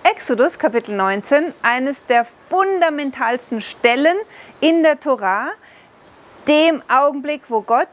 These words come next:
mit Israel am Berg Sinai seinen Bund schließt. Gott hat Israel aus Ägypten befreit, durch das Rote Meer hindurchgeführt und zum Berg Sinai geführt.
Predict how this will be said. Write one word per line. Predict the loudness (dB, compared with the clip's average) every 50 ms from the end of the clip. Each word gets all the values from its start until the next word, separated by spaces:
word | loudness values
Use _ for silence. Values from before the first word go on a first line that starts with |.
| -12 -20 -16 -6
mit | -4 -4 -4 -2 0
Israel | 0 0 0 0 0 -2 0 0 0
am | -2 -4 -6 -4
Berg | -2 0 2 2 2 0 -4 -8
Sinai | -10 -6 -4 -4 -2 -4 -4 -4 -6 -6 -8 -10
seinen | -8 -4 -2 -2 -2 0 -2 -2 -4 -4 -6 -12 -20 -20 -4 0
Bund | 2 2 2 2 -2 -6
schließt. | -10 -12 -10 -8 -8 -10 -10 -14 -4 0
Gott | 2 2 2 0
hat | -2 -4 -4 -2
Israel | -4 -4 -4 -2 0 0 0 0 0 0
aus | 0 0 0 0 -2 -8 -10 -6
Ägypten | -2 0 0 0 0 -2 -4 -2
befreit, | -2 -2 0 0 0 0 0 0 -4 -8 -12 -20 -20 -20 -20 -20 -20 -20 -20 -20 -20 -6 0
durch | 2 4 4 4 4 2 0 -4
das | -6 -6 -6 -4 -2
Rote | -2 -2 0 -2 -2
Meer | 0 2 0 0
hindurchgeführt | 0 0 0 0 0 0 -2 -6 -8 -4 -2 0 0 0 0 -4 -8 -4
und | 0 2 2 2 0
zum | -2 -8 -6 0 2 2 2 4 2 2
Berg | 2 2 2 0 -2 -4
Sinai | -4 -2 -2 -2 -2 -4 -6 -6
geführt. | -8 -8 -6 -2 0 2 2 0